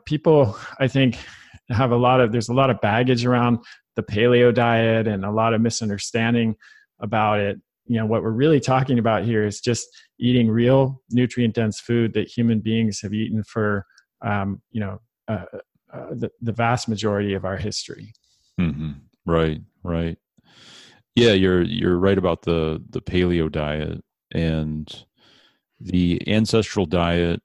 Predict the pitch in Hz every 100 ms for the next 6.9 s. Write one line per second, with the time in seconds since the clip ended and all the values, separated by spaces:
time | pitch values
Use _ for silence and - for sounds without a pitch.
0 | _ _ _ _ - 90 85 82 82 87
1 | 85 90 - 87 85 85 78 78 78 -
2 | 80 78 - - - - _ _ _ _
3 | - - - - - 98 98 92 101 92
4 | - 95 85 80 80 82 85 87 - 87
5 | 87 87 87 80 78 _ _ _ _ _
6 | - 85 82 78 78 76 76 78 78